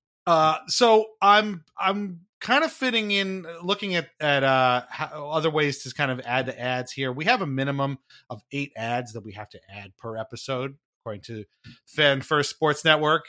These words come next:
Uh, that's just kinda how it is. Uh, and so we had been doing four in the beginning and then four in the middle.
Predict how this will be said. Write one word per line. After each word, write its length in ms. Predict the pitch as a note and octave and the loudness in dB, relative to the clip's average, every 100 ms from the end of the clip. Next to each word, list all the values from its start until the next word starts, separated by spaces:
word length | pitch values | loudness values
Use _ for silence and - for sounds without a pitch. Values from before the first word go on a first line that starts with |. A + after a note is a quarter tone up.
| C#3+ | -2
Uh, 320 | B2+ B2+ B2+ | 2 4 2
that's 140 | C3+ | -2
just 120 | - - | -6 -4
kinda 140 | C#3 | -2
how 180 | C3+ B2+ | 0 0
it 60 | |
is. 340 | C3 C3+ B2+ - | 0 -2 -4 -6
Uh, 380 | C3 C3 B2+ C3+ C#3+ | 0 4 4 4 0
and 160 | C3+ | -4
so 420 | - D#3 D3 C#3+ _ _ C#3+ | 0 2 2 0 _ _ -8
we 200 | D3+ E3+ | -4 2
had 240 | E3+ B3 | 4 4
been 140 | A#3+ G3 | 4 0
doing 260 | G3+ F#3 | 0 0
four 260 | - E3+ F#3 | -4 -2 0
in 60 | F3 | 0
the 60 | |
beginning 380 | D#3+ D#3 E3 D#3+ | -2 0 0 0
and 80 | C3 | -4
then 80 | A#2 | -6
four 280 | - D#3+ | -6 -4
in 80 | D#3 | -2
the 60 | D3 | -2
middle. 380 | C#3+ D3 C#3 | -2 -2 -4